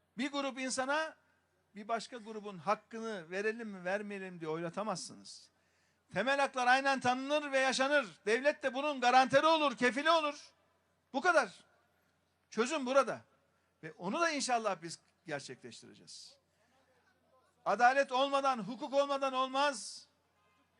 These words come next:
Adalet olmadan, hukuk olmadan, demokrasi olmadan asla ekonomiyi düzeltemezsiniz. Çünkü ekonomi bir temele oturur. O temelde adalet vardır,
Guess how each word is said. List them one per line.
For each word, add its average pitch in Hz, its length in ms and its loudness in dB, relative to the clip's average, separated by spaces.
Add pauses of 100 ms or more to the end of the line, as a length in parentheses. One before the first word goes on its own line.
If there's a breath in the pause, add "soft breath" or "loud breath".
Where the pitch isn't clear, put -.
(760)
Adalet 262 440 2
olmadan, 285 480 2
hukuk 247 340 -8
olmadan, 285 520 0
demokrasi 269 500 2
olmadan 285 460 0
asla 269 640 2
ekonomiyi 277 760 -4
düzeltemezsiniz. 262 1200 -2 (580)
Çünkü 285 320 -6
ekonomi 277 720 -2 (420)
bir 269 200 -6
temele 254 360 -2
oturur. 269 640 -4 (460)
O 220 120 0
temelde 285 460 6
adalet 269 600 6
vardır, 233 400 2